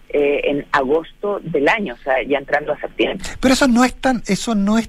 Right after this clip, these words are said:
Speaker 2: tan, eh, tan infrecuente. En general se acelera
Speaker 1: No,
Speaker 2: la ejecución
Speaker 1: en, en los
Speaker 2: presupuestaria
Speaker 1: niveles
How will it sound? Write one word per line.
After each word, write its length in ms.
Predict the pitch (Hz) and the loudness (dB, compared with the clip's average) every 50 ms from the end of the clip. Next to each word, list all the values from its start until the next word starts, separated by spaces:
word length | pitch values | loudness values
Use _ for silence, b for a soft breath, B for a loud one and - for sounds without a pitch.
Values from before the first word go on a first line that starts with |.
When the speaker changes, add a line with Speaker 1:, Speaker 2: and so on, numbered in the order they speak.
| - - - | -6 -12 -2
Speaker 2:
tan, 380 | - 196 202 214 208 208 208 208 | 2 2 2 4 2 2 2 2
eh, 260 | 208 202 190 190 175 - | 2 0 0 0 -2 0
tan 140 | - 180 190 | 2 4 4
infrecuente. 760 | 196 180 - 196 185 240 208 147 120 101 - - 87 - - b b b b b b b b b b | 4 4 2 2 4 4 4 4 4 0 -2 -8 -10 -10 -10 b b b b b b b b b b
En 100 | - 127 | -4 -2
general 240 | - 151 143 147 151 | 2 4 4 4 4
se 80 | - 170 | 2 0
acelera 360 | 151 - 151 135 139 151 165 | 0 2 2 2 4 4 4
Speaker 1:
No, 40 | 175 | 4
Speaker 2:
la 60 | 175 | 2
ejecución 340 | - - 147 143 - 165 160 | 0 0 -4 0 0 0 0
Speaker 1:
en, 60 | 165 | 2
en 40 | 156 | 2
los 160 | 156 143 - | 2 2 2
Speaker 2:
presupuestaria 360 | - - 170 165 160 165 165 | 2 4 4 4 4 4 4
Speaker 1:
niveles 320 | 156 156 208 220 220 220 | 2 2 0 -2 -4 -6